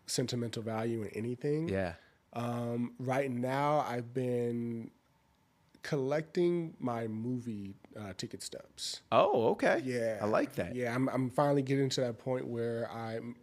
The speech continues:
Speaker 1: I can take my kids to the movies, and it, obviously it's, like, movies that they can watch. I'm not
Speaker 2: Yeah.
Speaker 1: taking them to see, like, Dune or something.
Speaker 2: Right.
Speaker 1: But, uh, I, I go to the movies at least twice a week. Um,
Speaker 2: Wow.
Speaker 1: so the pandemic was, like, hard on me 'cause, like, that's part of my therapy, just, like,
Speaker 2: Yeah.
Speaker 1: going to a movie,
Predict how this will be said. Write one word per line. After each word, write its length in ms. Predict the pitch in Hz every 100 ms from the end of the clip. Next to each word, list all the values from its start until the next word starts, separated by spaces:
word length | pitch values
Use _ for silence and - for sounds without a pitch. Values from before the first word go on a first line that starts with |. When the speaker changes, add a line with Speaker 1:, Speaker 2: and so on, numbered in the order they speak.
| - -
Speaker 1:
I 60 |
can 120 | 113 117
take 160 | 117
my 120 | 113
kids 260 | 107 123 113
to 60 | 110
the 60 |
movies, 400 | 107 120 135 143
and 100 | 120
it, 80 | 113 -
obviously 300 | 123 127 123
it's, 120 | 113 113
like, 160 | 104 - - - -
movies 280 | 151 147 135
that 140 | 123 113
they 100 | 113
can 180 | 107
watch. 260 | 104 98 95
I'm 60 | 110
not 100 | 104
Speaker 2:
Yeah. 80 |
Speaker 1:
taking 200 | 123 107
them 100 | 101
to 60 | 95
see, 340 | - 110 101
like, 260 | 101 95 98
Dune 280 | 113 113 101
or 100 | 92
something. 340 | 104 92 107 - - -
Speaker 2:
Right. 320 | 135 123 104
Speaker 1:
But, 560 | 127 120 117 113 110 - -
uh, 360 | 117 110 104 95
I, 320 | 131 143 135 123 -
I 60 | 135
go 120 | 147
to 80 | 143
the 60 | 139
movies 180 | 135
at 100 | 123
least 180 | 120 117
twice 240 | 123 117 120
a 40 |
week. 320 | 110 123 - - - -
Um, 100 | 113
Speaker 2:
Wow. 160 | 107
Speaker 1:
so 200 | 113 127
the 120 | 120 113
pandemic 580 | - 120 110 120 117
was, 100 | 117
like, 140 | 101 -
hard 240 | - 123
on 80 | 131
me 80 | 135
'cause, 140 | -
like, 140 | 101 -
that's 220 | 110 -
part 340 | - - 113 -
of 160 | 104
my 380 | 107 101 104 101 -
therapy, 400 | 110 120 117 131
just, 200 | 107 98
like, 80 | -
Speaker 2:
Yeah. 100 | 95
Speaker 1:
going 160 | 117 113
to 120 | 123
a 20 |
movie, 440 | 117 120 120 117